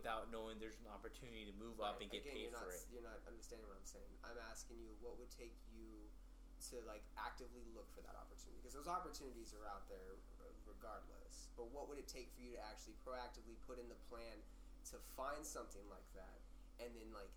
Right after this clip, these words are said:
Speaker 2: take that jump
Speaker 1: There
Speaker 2: and then
Speaker 1: is
Speaker 2: take that leap
Speaker 1: I'd have to
Speaker 2: rather than
Speaker 1: I
Speaker 2: just settling for, like, what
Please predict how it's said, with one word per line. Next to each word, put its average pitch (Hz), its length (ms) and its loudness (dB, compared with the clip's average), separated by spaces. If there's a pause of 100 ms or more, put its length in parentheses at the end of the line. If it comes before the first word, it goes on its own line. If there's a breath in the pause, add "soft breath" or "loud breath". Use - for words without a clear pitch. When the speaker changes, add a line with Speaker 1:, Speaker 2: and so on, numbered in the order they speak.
Speaker 2:
take - 320 -4
that 95 240 -2
jump - 240 -4 (160)
Speaker 1:
There 127 160 4
Speaker 2:
and 139 80 2
then 135 160 2
Speaker 1:
is 120 160 2
Speaker 2:
take 123 240 2
that - 240 -2
leap - 80 -6 (320)
Speaker 1:
I'd 123 240 6
have 117 160 6
to 135 80 4
Speaker 2:
rather 131 240 6
than 131 160 0
Speaker 1:
I 123 80 2
Speaker 2:
just - 160 6
settling 117 460 2 (100)
for, 113 80 -4
like, 107 240 0
what - 80 -2